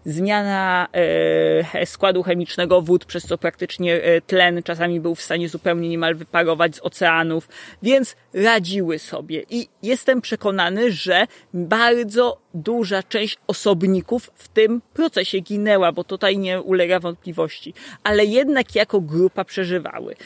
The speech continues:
Dlatego nie mam żadnych wątpliwości, że przetrwają. Dodam jeszcze, że właśnie problem polega na tym, i to też jest antropomorficzne, że na przykład mówi się, że jednym z problemów, jakim jest globalne ocieplenie,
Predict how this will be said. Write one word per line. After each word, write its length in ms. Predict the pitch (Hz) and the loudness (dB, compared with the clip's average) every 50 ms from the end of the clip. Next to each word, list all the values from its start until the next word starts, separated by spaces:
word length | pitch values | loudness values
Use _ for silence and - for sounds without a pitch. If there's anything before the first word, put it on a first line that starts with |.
| - - - | -16 -8 -6
Dlatego 280 | 208 202 254 233 262 | 0 0 4 4 4
nie 100 | 262 262 | 2 4
mam 200 | 262 254 247 240 | 2 2 0 0
żadnych 580 | 202 185 180 208 233 247 233 220 247 262 254 226 | -2 -4 0 2 2 2 2 0 -2 -2 -2 0
wątpliwości, 640 | 202 220 214 - - 180 170 180 190 196 - - 180 | 0 -2 -4 -4 -8 -8 -2 0 0 0 0 -4 -6
że 100 | 170 180 | -6 -6
przetrwają. 720 | - - - 170 - - - - 160 156 151 139 147 160 - | -8 -8 -10 -10 -10 -8 -4 -2 -2 -2 -2 -4 -4 -2 0
Dodam 360 | - 269 415 277 180 170 151 | 2 2 4 4 2 2 0
jeszcze, 340 | 139 - 123 160 - - 190 | -4 -10 -12 -12 -8 -6 -4
że 120 | 190 220 208 | -2 -2 2
właśnie 360 | 202 220 220 - - 233 226 - - - - - - _ _ _ - | 2 0 0 0 -2 -2 -4 -4 -6 -20 -20 -20 -20 _ _ _ -10
problem 580 | - - 226 240 254 285 392 370 370 311 277 233 | -2 0 2 4 4 2 2 2 2 2 2 0
polega 500 | - - 196 202 233 240 196 202 185 180 | 0 0 2 2 2 2 4 2 2 2
na 220 | 180 196 233 285 | 2 0 0 0
tym, 180 | - - 185 - - | 0 -2 -6 -6 -4
i 60 | 180 | -4
to 120 | - 190 | -4 -2
też 180 | - - - - | 0 0 0 0
jest 180 | 330 - - - | -2 -4 -2 -4
antropomorficzne, 1000 | 190 180 165 180 170 156 170 165 165 165 165 - - 165 156 - - 180 202 220 - - - - | -4 -4 -2 -4 -8 -6 -6 -6 -6 -6 -8 -8 -12 -18 -16 -10 -6 -6 -6 -6 -8 -16 -14 -8
że 220 | 175 151 202 262 269 | 0 2 2 2 2
na 140 | 262 247 | 2 -2
przykład 440 | - - - 240 - 226 214 - - | -2 -4 -8 -4 -2 -2 -4 -2 -2
mówi 400 | 185 214 262 320 285 180 165 165 | 0 2 4 4 4 2 -2 -6
się, 300 | 156 - - - - 180 - - - - | -8 -10 -10 -8 -10 -10 -12 -14 -16 -6
że 180 | - 156 220 220 | 0 2 2 2
jednym 500 | 214 190 240 294 311 254 233 247 233 202 | 4 2 2 2 2 2 0 -2 -2 -2
z 140 | - - - | -4 -6 -12
problemów, 1040 | - - 185 196 196 175 160 180 208 269 320 269 180 151 - - - - - - _ - | -4 0 2 2 2 4 2 2 4 4 4 4 2 -2 -6 -12 -18 -20 -20 -20 _ -2
jakim 340 | 185 208 202 - 208 190 | 0 0 0 0 -4 -2
jest 220 | 214 233 220 175 170 - - | 0 0 0 -2 -6 -10 -2
globalne 480 | - 185 196 170 208 202 202 196 190 - | 0 0 2 4 4 2 2 0 -2 -4
ocieplenie, 640 | - 185 - 185 - - 175 156 160 156 160 185 208 | -6 -6 -6 -8 -8 -4 -4 -4 -4 -4 -6 -8 -8